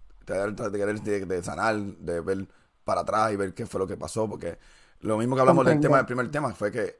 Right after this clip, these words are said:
Speaker 1: no hay personas que pueden hacer un link, decir, eso que me pasó allá hace veinte años, es,
Speaker 2: Tiene
Speaker 1: es
Speaker 2: que ver
Speaker 1: porque
Speaker 2: con
Speaker 1: esta-,
Speaker 2: esto
Speaker 1: tiene que
Speaker 2: ahora.
Speaker 1: ver esto ahora.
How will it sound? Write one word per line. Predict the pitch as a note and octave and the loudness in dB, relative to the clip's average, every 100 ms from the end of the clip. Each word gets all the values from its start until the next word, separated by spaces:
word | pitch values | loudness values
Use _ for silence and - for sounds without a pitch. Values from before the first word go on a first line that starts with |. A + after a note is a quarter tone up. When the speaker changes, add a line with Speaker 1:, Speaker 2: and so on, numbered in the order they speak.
| - | -6
Speaker 1:
no | A#2 | -6
hay | |
personas | A#2+ B2+ C3 B2 | -2 -4 -4 -6
que | A2 | -6
pueden | B2 A2 A2 G2 _ _ - | -4 -4 -4 -8 _ _ -8
hacer | A2 B2 | -4 -2
un | A2+ G2+ | -2 -4
link, | B2+ - | -6 -6
decir, | - B2 - - | -6 -6 -8 -4
eso | D3 D#3+ | -4 -2
que | D#3 | -4
me | D3+ | -2
pasó | C#3 D3 | -2 0
allá | D3+ C#3 - _ _ _ | 0 -2 -8 _ _ _
hace | G#2+ C#3 | -2 0
veinte | D3 C3+ D3 | 0 -2 0
años, | C#3 A#2+ A2 G#2 _ _ _ _ - | 2 0 -4 -6 _ _ _ _ -6
es, | G#2+ - | -6 -2
Speaker 2:
Tiene | G3 G3+ | 4 8
Speaker 1:
es | G3 | 12
Speaker 2:
que | |
ver | F3+ | 12
Speaker 1:
porque | |
Speaker 2:
con | F3+ | 12
Speaker 1:
esta-, | D#3 B2 | 10 6
Speaker 2:
esto | |
Speaker 1:
tiene | D#3+ C#3 | 6 6
que | |
Speaker 2:
ahora. | A#2+ A2+ | 4 4
Speaker 1:
ver | G2 - | 0 -2
esto | - | -10
ahora. | - - | -12 -12